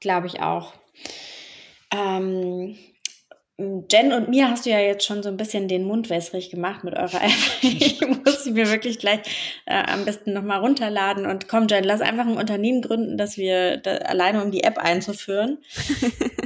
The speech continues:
Speaker 1: Ähm,
Speaker 2: Für unsere Kommunikation zu zweit. <laughs>
Speaker 1: Genau. Ähm, wenn jetzt da draußen jemand total viel Lust gekriegt hat, auch, ähm, mal reinzugucken oder sagt, "Hey, das könnte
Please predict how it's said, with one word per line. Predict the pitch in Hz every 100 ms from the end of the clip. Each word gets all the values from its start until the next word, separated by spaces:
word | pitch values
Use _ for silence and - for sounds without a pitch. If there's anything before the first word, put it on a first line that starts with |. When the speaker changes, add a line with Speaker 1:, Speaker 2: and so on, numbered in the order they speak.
| 220
Speaker 1:
Ähm, | 196 190 185 185 185 190
Speaker 2:
Für | - 294
unsere | 226 320 330 294
Kommunikation | 269 285 269 277 262 233 226 - 277
zu | 277 285
zweit. | - - 226 269 -
<laughs> | - 294 - - -
Speaker 1:
Genau. | - 214 202 226 - - 214 - 240 233 - 220 - 302 - - - -
Ähm, | 214 202 196 190 190 185 185 - - -
wenn | 196 262
jetzt | 302 294 294
da | 233
draußen | 214 185 214 226
jemand | 202 185 180 180 185 - -
total | 208 208 208 208 214
viel | 214 208
Lust | 185 185 -
gekriegt | 170 - 180 -
hat, | 185
auch, | - 180 -
ähm, | - 185 185 180 -
mal | 185
reinzugucken | 180 196 208 196 - 190
oder | 180 180
sagt, | 185 185
"Hey, | 208
das | 196 196
könnte | 208 196 196